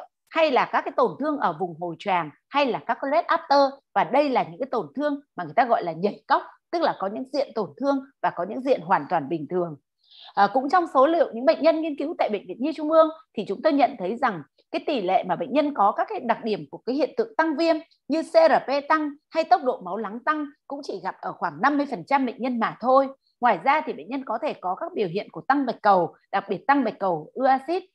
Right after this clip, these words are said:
cũng như là giảm albumin trong máu. Và việc phân loại viêm Crohn với viêm loét đại tràng chảy máu vô cùng quan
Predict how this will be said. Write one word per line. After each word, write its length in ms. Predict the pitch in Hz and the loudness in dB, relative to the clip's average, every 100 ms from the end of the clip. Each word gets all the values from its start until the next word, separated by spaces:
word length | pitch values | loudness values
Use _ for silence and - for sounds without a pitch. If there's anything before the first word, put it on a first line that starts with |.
| _ | _
cũng 180 | 233 254 | -4 -2
như 140 | 285 | -2
là 200 | 226 160 202 | -2 -2 0
giảm 180 | 180 135 | -2 -2
albumin 480 | - 247 240 262 247 | -6 -4 -2 -2 -2
trong 200 | 254 233 | -4 -2
máu. 340 | 196 180 233 - _ _ _ _ | 0 0 -2 -8 _ _ _ _
Và 120 | 254 | 2
việc 220 | 214 247 - - | 2 2 -2 0
phân 100 | 359 | 2
loại 340 | 330 269 208 - _ _ | 4 2 2 -4 _ _
viêm 140 | 311 339 285 240 196 - | -4 -4 -4 -2 -2 4
Crohn 300 | 277 330 277 | 6 6 4
với 120 | 262 | 0
viêm 160 | 320 | 0
loét 180 | 320 381 - | -2 -2 0
đại 120 | - | -4
tràng 200 | 226 180 | -4 -6
chảy 140 | 160 156 156 | -8 -12 -8
máu 300 | 156 226 - - | -6 -6 -6 2
vô 180 | 320 - | 2 2
cùng 200 | 233 151 | -4 0
quan 160 | 262 | -2